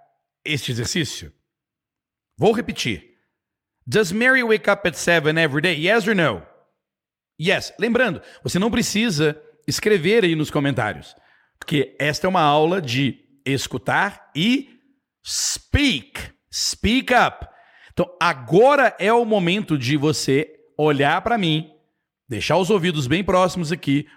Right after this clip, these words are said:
pode consultar o textinho aqui, mas você precisa abrir a boca.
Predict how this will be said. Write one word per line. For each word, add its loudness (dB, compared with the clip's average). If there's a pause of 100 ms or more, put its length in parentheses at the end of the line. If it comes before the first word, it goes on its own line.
(140)
pode 0
consultar -2 (380)
o -6
textinho -4
aqui, -6 (1200)
mas -2 (420)
você -2
precisa -2
abrir 0
a 0
boca. -4